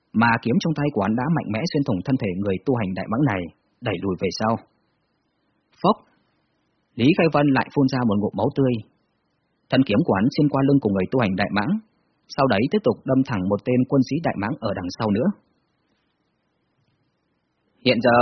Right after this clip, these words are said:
chủ tướng của quân đội Đại Mãng này cách Lý Khai Vân không xa. Tên chủ tướng này tay cầm một thanh hồn binh chiến phủ sáng như tuyết, mặt đeo một chiếc mặt nạ dữ tợn. Hắn có thể nhận ra Lý Khai Vân là một người tu hành có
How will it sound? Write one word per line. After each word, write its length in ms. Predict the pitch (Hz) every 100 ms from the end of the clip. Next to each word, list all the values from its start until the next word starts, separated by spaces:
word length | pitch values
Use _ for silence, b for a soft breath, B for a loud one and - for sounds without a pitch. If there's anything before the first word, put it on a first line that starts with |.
| 120
chủ 120 | 123 101
tướng 180 | 107 113 185
của 160 | 113 -
quân 120 | 131
đội 140 | 120 104
Đại 120 | 80
Mãng 140 | 101 151 113
này 100 | 98 -
cách 160 | -
Lý 60 | 107 170
Khai 100 | 123
Vân 120 | 117 113
không 160 | 117 107
xa. 140 | 117 120 104 _ _ _ _ _ _ _ _
Tên 140 | 147 151 143
chủ 100 | - -
tướng 160 | 113 160
này 100 | 104 104
tay 100 | 135 156
cầm 100 | 190
một 120 | 190
thanh 140 | 135 123
hồn 140 | 110 95
binh 120 | 120 117
chiến 140 | 113 170
phủ 100 | 107 85 -
sáng 140 | 101
như 100 | 139 117
tuyết, 160 | 185 233 _ _ _ _ _ _ -
mặt 160 | 113 117
đeo 180 | 135 139 127
một 120 | 104
chiếc 160 | 196 117
mặt 100 | 107
nạ 120 | 107 90
dữ 80 | 175 185
tợn. 180 | 95 85 - _ _ _ _ _ _ _ _ _ _ _
Hắn 180 | 120 120 196
có 80 | 202
thể 100 | 117 95
nhận 120 | 98 110
ra 100 | 135 127
Lý 80 | 120 170
Khai 100 | 170 135
Vân 120 | 135 123 110
là 60 | 95
một 140 | 92
người 140 | 104 98
tu 80 | 135
hành 180 | 120 92
có 120 | -